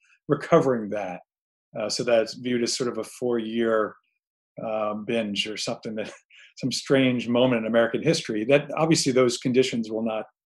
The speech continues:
go away in the United States, and it won't sim-, simply be a turning of the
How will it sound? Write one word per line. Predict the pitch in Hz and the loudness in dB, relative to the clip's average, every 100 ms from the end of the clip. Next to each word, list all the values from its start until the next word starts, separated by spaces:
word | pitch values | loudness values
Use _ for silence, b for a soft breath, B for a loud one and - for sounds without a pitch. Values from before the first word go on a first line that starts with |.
| _ _ - 120 | _ _ -8 4
go | 135 113 | 8 10
away | 117 165 | 10 8
in | 156 | 8
the | 117 | 4
United | 110 104 101 | 0 -2 -2
States, | - 107 98 117 - - | -4 -4 -6 -6 -8 -8
and | 117 107 107 107 107 | -10 -8 -6 -8 -8
it | 117 | -6
won't | 110 117 113 | -2 0 -2
sim-, | - 123 - - | -4 -4 -4 -8
simply | - 120 | -6 -4
be | 113 | -4
a | 104 | -4
turning | - 139 117 | -2 0 0
of | 101 | -4
the | 92 | -8